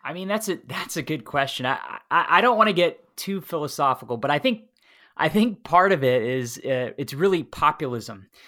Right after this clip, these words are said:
Uh, we're seeing populism on the rise, and I think partly to blame are some fallout from globalization. You're seeing, um, the rise of income inequality in, in, in countries across the world, and what,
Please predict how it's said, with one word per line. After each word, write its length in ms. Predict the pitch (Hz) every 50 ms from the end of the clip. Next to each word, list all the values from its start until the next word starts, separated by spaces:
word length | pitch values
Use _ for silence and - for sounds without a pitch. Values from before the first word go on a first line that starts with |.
| - _ _
Uh, 180 | - 131 131 135
we're 120 | 135 151 139
seeing 300 | - 220 220 214 190 -
populism 680 | - - 156 165 180 - 196 190 180 147 139 147 139
on 120 | 131 123
the 60 | 120
rise, 480 | 110 113 113 110 104 - - 120 - - -
and 380 | - 143 135 131 135 135 131 -
I 140 | 117 131 131
think 300 | - 175 156 - - -
partly 760 | - - 190 208 262 294 277 - - 240 254 254 254 247 247 240 -
to 140 | - 277 247
blame 800 | 214 220 - 269 254 262 262 247 220 202 190 196 202 202 196 196
are 540 | 180 - 87 127 147 170 180 180 185 190
some 440 | 175 - - - 196 190 190 196 190
fallout 640 | - - - 175 170 170 170 170 170 170 175 170 -
from 520 | - - 160 156 151 151 151 151 151 143
globalization. 960 | 139 139 139 135 131 151 156 147 123 156 156 165 160 - - 202 208 226 233 - _ - - - _ _
You're 120 | 139 143 131
seeing, 640 | - - - 160 156 151 147 147 143 143 143 139 127
um, 280 | 127 131 131 131 127 123
the 100 | 131 127
rise 360 | 131 135 139 143 135 123 131
of 140 | 131 113 -
income 380 | - 131 151 143 - 165 165
inequality 720 | 165 165 170 - - - 156 147 147 156 165 160 165 160
in, 240 | 156 147 143 143 120
in, 260 | 110 135 139 139 131 -
in 140 | 123 135 135
countries 400 | - 143 147 139 - 151 131 123
across 380 | 131 - - 143 135 131 -
the 80 | - 135
world, 480 | 120 113 143 160 170 160 151 143 131 135
and 140 | 131 127 - _ - - - - - _ _
what, 220 | 135 156 170 165